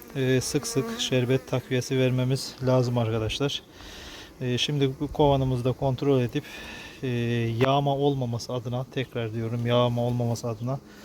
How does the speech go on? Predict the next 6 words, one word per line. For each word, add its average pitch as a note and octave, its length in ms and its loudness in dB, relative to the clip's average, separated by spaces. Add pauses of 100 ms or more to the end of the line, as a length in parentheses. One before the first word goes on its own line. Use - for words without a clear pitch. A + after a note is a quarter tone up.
(640)
buzdolabı B2+ 480 4
poşetiyle A#2+ 540 0
üstten C3 440 -4 (180)
şerbetini A#2 640 -2 (220)
verip C3+ 220 0 (200)
kapatacağız. - 680 -4